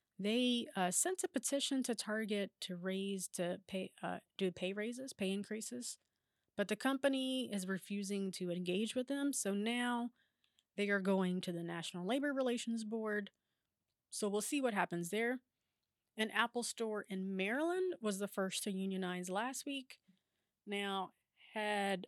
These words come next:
uh, this not happened, they're actually the first store that would have unionized was the Cumberland Mall location in Cobb County. But they decided to postpone the vote because they felt that, uh,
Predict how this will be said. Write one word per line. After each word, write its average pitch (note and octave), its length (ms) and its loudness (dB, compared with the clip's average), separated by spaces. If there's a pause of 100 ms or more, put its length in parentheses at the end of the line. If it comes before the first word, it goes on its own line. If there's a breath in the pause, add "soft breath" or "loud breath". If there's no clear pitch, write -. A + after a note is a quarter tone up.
uh, F3 400 0
this A#3 280 2
not A#3 180 2 (140)
happened, D#4 460 2
they're G#3 240 0
actually B3 460 -2
the F3 140 -2
first C4 320 -2
store F#3+ 240 0
that - 160 -4 (100)
would A3+ 440 2
have A#3 180 0
unionized F3 640 -2
was F3 140 -4
the F3+ 100 -2
Cumberland G3+ 540 -2
Mall A#3+ 260 0
location F3 640 -4
in F#3 180 -2
Cobb D#3+ 280 -4
County. F#3 520 -4 (760)
But A#3 320 2
they G#3 120 0
decided G3+ 460 0
to F#3 100 -6
postpone F3+ 580 -4
the E3 80 -6
vote F#3 280 0 (100)
because F3+ 300 -4
they E3+ 120 -4
felt F#3+ 340 -2
that, F3 300 0 (640)
uh, F3+ 160 -2